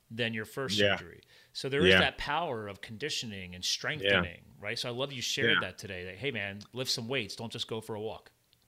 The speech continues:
Speaker 2: Yeah, and that's more, more important, I think, than anything is weightlifting. It really has so many benefits. And I deal with this all the time with, um, women especially, you know,
Speaker 1: Mm-hmm.
Speaker 2: there's like, "Oh, I don't do that. It's not good for me." Like, it's, it's sad 'cause I, I have to t-, tell them all the time, like, "No, it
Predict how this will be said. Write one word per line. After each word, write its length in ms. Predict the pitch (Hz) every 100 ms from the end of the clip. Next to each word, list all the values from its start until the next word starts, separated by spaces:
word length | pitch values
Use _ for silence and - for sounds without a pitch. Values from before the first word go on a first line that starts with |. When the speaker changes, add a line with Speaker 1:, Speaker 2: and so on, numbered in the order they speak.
| - -
Speaker 2:
Yeah, 200 | 120 120 95
and 120 | 107
that's 240 | 156 -
more, 260 | 101 117 110 120 -
more 260 | 123 139
important, 380 | 131 123 107 95
I 120 | 98
think, 320 | 98 90 92
than 160 | 95 92
anything 480 | 110 123 98 98 98
is 520 | 95 120 104 - - _ _ - - _
weightlifting. 560 | 104 120 92 80 71 60
It 180 | 87 95
really 380 | 95 117 113 101
has 200 | 95 95
so 340 | - 143 156
many 240 | 151 123
benefits. 600 | 92 92 85 - 87 - - - - -
And 100 | 104
I 80 | 104
deal 240 | 127 143
with 80 | 131
this 140 | 107
all 260 | - 127 131
the 60 |
time 380 | 120 110 104 101
with, 220 | 95 95
um, 460 | 90 92 90 82 85 _ _ _ _ _ -
women 360 | 104 123 110
especially, 580 | 95 - 120 87 80 82
you 100 | 87
know, 120 | 90
Speaker 1:
Mm-hmm. 80 | 90
Speaker 2:
there's 160 | 90 87
like, 100 | 98
"Oh, 120 | 113
I 80 | 120
don't 160 | 123 113
do 160 | 120
that. 260 | 113 110 98
It's 140 | 98
not 160 | 107 95
good 160 | 104
for 60 | -
me." 80 | 98 - - -
Like, 160 | - 92
it's, 240 | 101 92
it's 160 | 85 90
sad 280 | 151 139 95
'cause 80 | 87
I, 60 |
I 120 | 90 76
have 140 | 92
to 80 | 87
t-, 240 | 104 101
tell 160 | - 110
them 100 | 90
all 80 | 90
the 80 |
time, 160 | 90 104
like, 100 | 80
"No, 180 | 101 104
it 120 | 78